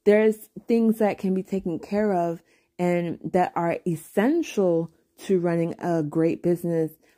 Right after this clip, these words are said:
that if I'm constantly busy and maybe having to push it off to somebody else, there are things that I'm gonna miss. So I thank God for the slow seasons,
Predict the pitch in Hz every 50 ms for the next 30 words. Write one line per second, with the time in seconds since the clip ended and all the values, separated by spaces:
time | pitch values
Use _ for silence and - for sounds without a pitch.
0 | _ _ _ 180 160 170 165 - - - - - - 180 180 190 185 - - -
1 | - - 202 196 190 190 196 - - 196 - - 180 175 185 175 156 156 156 156
2 | 156 - 214 220 233 240 240 240 233 - _ _ _ _ _ _ _ _ _ _
3 | - 180 175 170 165 165 165 160 - - - 165 165 175 185 180 185 180 175 170
4 | 156 156 151 - 185 170 - - 185 170 - - 160 - 175 170 170 170 165 170
5 | 170 170 180 185 185 - 175 165 156 160 - 165 170 165 - 156 156 151 151 -
6 | 151 156 151 160 170 165 143 - - - - _ _ _ _ _ _ _ _ _
7 | _ - 202 185 175 170 170 - _ _ _ - - 185 196 220 220 - 240 240
8 | 233 180 170 175 175 185 202 208 208 - - 202 175 165 170 - - - 190 190
9 | 208 240 240 - - 247 247 247 240 254 247 240 240 240 240 240